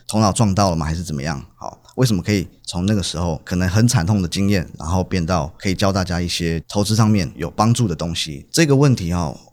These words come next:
呃，我还没有跟订阅的朋友们讲过这个东西。好，那我想说，趁这次机会，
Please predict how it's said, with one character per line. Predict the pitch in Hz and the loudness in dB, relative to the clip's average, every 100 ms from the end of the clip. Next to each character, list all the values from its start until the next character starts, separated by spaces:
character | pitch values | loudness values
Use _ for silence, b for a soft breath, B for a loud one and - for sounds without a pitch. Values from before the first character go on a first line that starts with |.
| - | -6
呃， | 92 | -2
我 | 92 | 0
还 | 98 | 2
没 | 117 | 2
有 | 107 | 2
跟 | - 95 95 95 87 | 0 -2 -2 -4 0
订 | 131 | 2
阅 | 123 | 4
的 | 101 | 2
朋 | 101 | 2
友 | 107 90 | 2 0
们 | 73 | -4
讲 | 67 76 69 | -8 -10 -8
过 | 90 | -8
这 | 82 | -6
个 | 80 | -8
东 | 78 | -8
西。 | 71 - - 92 | -10 -12 -14 -14
好， | 58 | -6
那 | 98 101 | -2 -2
我 | |
想 | 90 82 | -2 -4
说， | 90 90 92 B B | -4 -6 -6 B B
趁 | - 117 | -2 0
这 | 98 107 | 2 0
次 | 95 104 | 0 -4
机 | - 92 | -2 -2
会， | 95 78 | 0 -2